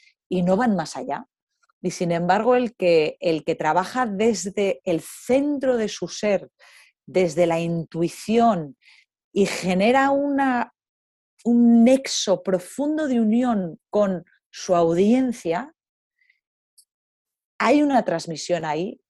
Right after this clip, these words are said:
que va mucho más allá incluso de la palabra. La palabra es una herramienta que ayuda, pero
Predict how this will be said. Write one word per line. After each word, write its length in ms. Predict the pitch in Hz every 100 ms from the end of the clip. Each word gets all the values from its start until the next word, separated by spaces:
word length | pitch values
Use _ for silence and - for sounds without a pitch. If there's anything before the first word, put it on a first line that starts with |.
| -
que 160 | 190 170
va 140 | 196
mucho 360 | 226 240 240 214
más 240 | 196 -
allá 180 | 180 185
incluso 420 | 185 175 156 -
de 100 | 143
la 120 | 139 -
palabra. 460 | 135 135 120 - _ 151
La 100 | 151
palabra 360 | 151 175 208
es 140 | 208 220
una 140 | 208
herramienta 460 | 185 180 214 233 254
que 200 | - 175
ayuda, 640 | 165 151 220 233 151 - _ _ _ _ _ _ _ _ -
pero 520 | 190 175 165 151